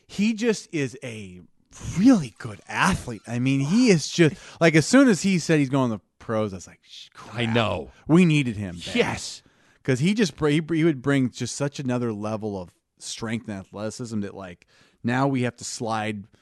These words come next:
Speaker 1: one of these other guys over to be center,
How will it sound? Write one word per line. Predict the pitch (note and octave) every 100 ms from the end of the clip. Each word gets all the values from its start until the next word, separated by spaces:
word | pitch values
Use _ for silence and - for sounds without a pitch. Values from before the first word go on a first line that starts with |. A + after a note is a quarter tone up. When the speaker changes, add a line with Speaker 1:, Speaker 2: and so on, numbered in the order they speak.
| _ _ _
Speaker 1:
one | A2+ C3
of |
these | B2+ A2+
other | B2
guys | A#2 A2 G#2+
over | G#2 A2 G#2 G#2+ G#2
to | G#2+
be | F2 A#2
center, | A2+ - G2+ F2 E2+ F2+